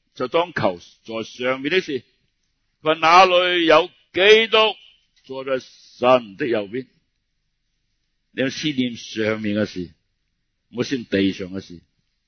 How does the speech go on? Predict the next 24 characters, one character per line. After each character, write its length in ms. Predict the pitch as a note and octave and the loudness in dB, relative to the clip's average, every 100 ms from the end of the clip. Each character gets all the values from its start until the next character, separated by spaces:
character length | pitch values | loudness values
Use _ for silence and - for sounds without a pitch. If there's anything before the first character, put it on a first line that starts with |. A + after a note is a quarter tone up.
| _ _ _ | _ _ _
因 120 | E3 | 0
為 140 | D3+ | 0
你 60 | C#3 | 0
們 100 | A2 | -4
已 20 | |
經 80 | C3+ | -10
死 180 | - F#2+ | -10 -8
了， 300 | G#2 G#2 F#2+ _ _ _ _ _ _ _ | -6 -6 -12 _ _ _ _ _ _ _
你 160 | - D3+ | -4 -4
們 80 | D#3 | -2
的 100 | F#3 | -6
生 460 | - - G3+ G3 | -4 2 2 2
命 320 | E3 D3 C#3 - _ | -2 -2 -2 -10 _
與 140 | C3 C#3+ | -14 -8
基 220 | E3 D#3+ | -6 -4
督 100 | D#3+ C#3 - | -8 -10 -12
一 60 | |
同 220 | D#3 A2+ G#2 | -8 -8 -10
藏 720 | - - G2+ F#2+ F#2+ G2 F#2 | -18 -16 -12 -10 -10 -12 -8
在 280 | G#2 G2+ G2 | -4 -2 -2
神 200 | F2+ F#2+ | -4 0
的 100 | G#2 | -2
裏 140 | F#2 | -2
面。 200 | E2+ | -10